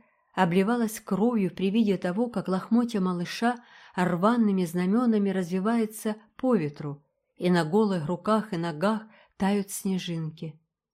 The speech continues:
Многие, пожалуй, сочли бы его собственный вид тоже довольно жалким,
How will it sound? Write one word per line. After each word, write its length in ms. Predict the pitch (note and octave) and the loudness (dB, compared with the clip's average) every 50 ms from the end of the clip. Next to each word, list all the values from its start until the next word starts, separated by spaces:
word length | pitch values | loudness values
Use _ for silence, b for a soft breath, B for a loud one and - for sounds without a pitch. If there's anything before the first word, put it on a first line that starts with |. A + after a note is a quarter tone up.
| _ _ _ _ _ - | _ _ _ _ _ -2
Многие, 440 | - F#3+ A#3+ E4+ F#4+ D#4+ A#3+ A#3 G#3 | 2 6 6 6 6 6 4 2 2
пожалуй, 480 | A3 G#3+ G3+ F#3 G#3 B3 B3+ A#3+ A3 F#3 | 2 2 0 2 2 2 2 2 0 -2
сочли 420 | - - F#3 - - - A3+ B3 | -2 -4 -6 -6 -6 -4 -2 0
бы 120 | A3+ G#3 G3 | 2 2 2
его 200 | F#3 F3+ G#3 G3 | 2 0 -2 -4
собственный 640 | - - - B3 A#3+ - - - F#3+ F3+ F3+ F3+ | -4 -2 -2 -2 -2 -2 -6 -4 -2 -2 -2 0
вид 280 | F3+ G#3+ A#3+ A#3+ A#3 B B B B B B | 0 0 0 0 -2 B B B B B B
тоже 280 | - D4 D#4+ C4+ A3+ | 0 2 2 2 2
довольно 460 | D#3 D#3+ D#3+ D#3 E3 E3 D#3+ D#3+ E3+ D#3+ | 0 0 -2 -2 0 -2 -2 -2 -4 -4
жалким, 640 | C#3+ F3 E3+ D#3+ D3+ D3 - - D#3 D3 D3 - | -4 -4 -4 -4 -4 -8 -8 -10 -10 -10 -10 -14